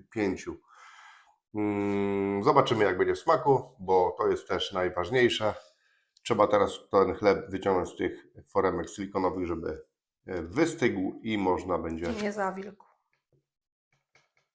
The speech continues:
Speaker 1: I nie zawilkł. Sch-, pieczony, powiedzmy, twardy jest, ale no, powinien być moim zdaniem taki troszkę bardziej,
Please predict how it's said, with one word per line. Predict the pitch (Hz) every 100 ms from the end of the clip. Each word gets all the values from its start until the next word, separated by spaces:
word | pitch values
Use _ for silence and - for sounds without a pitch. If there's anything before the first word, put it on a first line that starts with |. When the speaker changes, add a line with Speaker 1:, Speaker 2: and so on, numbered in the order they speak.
| _ _ _
Speaker 1:
I | 101
nie | 95
zawilkł. | 85 80 80 - _ _ _
Sch-, | - - 123 120 117
pieczony, | 127 120 120 117
powiedzmy, | 117 107 107 113
twardy | 104 127 107 107
jest, | 110 139 139 113
ale | 110 107 104 - _ _ _ _ _ _ _ _ _ _ _
no, | 156
powinien | 151 143 120
być | 117
moim | 120 107
zdaniem | 95 98 95
taki | - 98
troszkę | - 90 -
bardziej, | 85 87 85 87 85 -